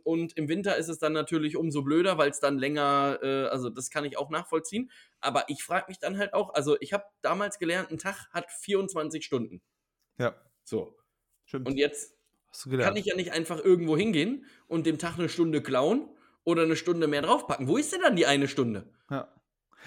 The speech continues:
Speaker 2: Also ich, mein Tipp ist an der Stelle auch einfach, nicht morgens um sechs Uhr dreißig wach zu werden. Weiter schlafen, das ist mein persönlicher Tipp, äh, den ich allen, allen mitgeben kann. Einfach lassen mit dem um sechs Uhr dreißig
Speaker 1: Ja.
Speaker 2: aufstehen, einfach schlafen bis um zehn. So mach ich
Speaker 1: Aber
Speaker 2: das.
Speaker 1: können wir noch mal
Speaker 2: Wird
Speaker 1: eben
Speaker 2: sich
Speaker 1: drüber
Speaker 2: auch irgendwann
Speaker 1: diskutieren, wo,
Speaker 2: ändern,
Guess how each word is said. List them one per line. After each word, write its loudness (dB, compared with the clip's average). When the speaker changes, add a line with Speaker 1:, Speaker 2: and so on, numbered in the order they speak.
Speaker 2:
Also 6
ich, 2
mein 6
Tipp 2
ist 0
an -2
der 0
Stelle -2
auch 0
einfach, -2
nicht 0
morgens 2
um -6
sechs -4
Uhr -4
dreißig -2
wach -6
zu -12
werden. -8
Weiter 6
schlafen, -2
das -4
ist -8
mein 2
persönlicher -10
Tipp, -6
äh, 2
den -4
ich -8
allen, -2
allen 0
mitgeben -2
kann. -4
Einfach 0
lassen 0
mit -10
dem -4
um -4
sechs -2
Uhr -2
dreißig 2
Speaker 1:
Ja. 0
Speaker 2:
aufstehen, -4
einfach 0
schlafen 4
bis -12
um -18
zehn. -6
So -6
mach -4
ich -2
Speaker 1:
Aber 2
Speaker 2:
das. 4
Speaker 1:
können 4
wir 4
noch 2
mal 2
Speaker 2:
Wird 8
Speaker 1:
eben 4
Speaker 2:
sich 2
Speaker 1:
drüber 4
Speaker 2:
auch 0
irgendwann 4
Speaker 1:
diskutieren, -2
wo, 4
Speaker 2:
ändern, 0